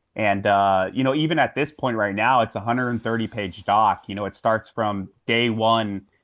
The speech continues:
to, you know, the end of the storyline, which is completely massive, intergalactic, everything, you know, Battlestar Galactica, Star Wars, uh, I mean, you name it, anything interstellar, you know, is involved, aliens, uh,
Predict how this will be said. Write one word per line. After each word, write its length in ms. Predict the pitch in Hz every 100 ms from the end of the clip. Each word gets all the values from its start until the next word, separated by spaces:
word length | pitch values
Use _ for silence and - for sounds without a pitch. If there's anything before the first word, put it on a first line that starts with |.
| _ _
to, 500 | 123 104 104 101 98 -
you 160 | 113
know, 120 | 107
the 240 | 98 98 -
end 220 | 117 117
of 180 | 107 104
the 60 |
storyline, 800 | 101 - 101 117 120 104 90 92 92
which 180 | 95
is 140 | 101 90
completely 680 | 107 90 - 113 117 98
massive, 600 | 92 98 104 110 - 92
intergalactic, 920 | 110 117 104 104 101 101 107 - 104 -
everything, 640 | 107 104 107 101 92 90 92
you 120 | 92
know, 160 | 90 95
Battlestar 500 | 110 113 - 113 104
Galactica, 680 | 104 107 110 - - 92 -
Star 460 | - 110 113 104
Wars, 540 | 95 95 95 90 - _ _ _ -
uh, 40 |
I 240 | 107 101 98
mean, 220 | 104 107
you 140 | 120
name 340 | 113 104 113 101
it, 140 | 92 98
anything 440 | 120 131 127 113
interstellar, 880 | 104 92 - 123 110 104 92 90 -
you 160 | 104 101
know, 140 | 98
is 140 | 98 95
involved, 440 | 92 101 104 90
aliens, 800 | 95 127 120 98 90 87 - - _ _ _ -
uh, 540 | 107 101 95 92 90